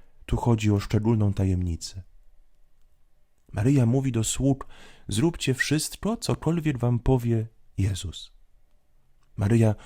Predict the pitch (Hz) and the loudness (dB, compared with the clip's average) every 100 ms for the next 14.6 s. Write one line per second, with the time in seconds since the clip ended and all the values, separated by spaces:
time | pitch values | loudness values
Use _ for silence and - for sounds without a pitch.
0 | - - 110 104 98 107 127 98 82 - | -18 -2 2 4 6 6 6 4 0 -4
1 | 87 - - 87 92 107 113 107 - - | -4 -4 -10 -4 0 2 2 -2 -4 2
2 | 175 147 113 101 98 - 120 113 107 120 | 2 4 4 2 0 -2 2 2 4 2
3 | 117 107 104 87 82 87 _ _ _ _ | 4 4 2 2 -2 -10 _ _ _ _
4 | _ _ _ _ _ _ _ _ - - | _ _ _ _ _ _ _ _ -10 -4
5 | 131 127 110 107 107 98 95 107 104 98 | 0 4 4 2 0 -2 -2 -2 -2 -4
6 | - - - 127 123 120 120 135 131 - | -10 -20 -6 -2 -2 -2 0 0 0 -4
7 | 113 113 - 87 87 82 - - _ _ | -4 -6 -8 -4 -4 -4 -10 -20 _ _
8 | _ _ _ _ _ _ _ - 95 104 | _ _ _ _ _ _ _ -4 2 2
9 | 101 117 131 104 90 95 120 127 - - | 4 2 4 2 2 0 0 -2 -10 -20
10 | - 131 110 101 92 147 156 139 143 - | 0 2 4 4 2 0 0 -2 -4 -10
11 | 92 101 101 95 95 _ - 95 - 80 | 0 2 2 0 -6 _ -8 -6 -4 -4
12 | 82 82 82 - _ - _ - _ _ | -4 -8 -14 -18 _ -20 _ -20 _ _
13 | _ - 120 117 - - 233 156 - - | _ -10 2 2 2 -6 -2 -2 -4 -4
14 | 82 82 80 80 - 87 | -2 -2 -2 -4 -4 -10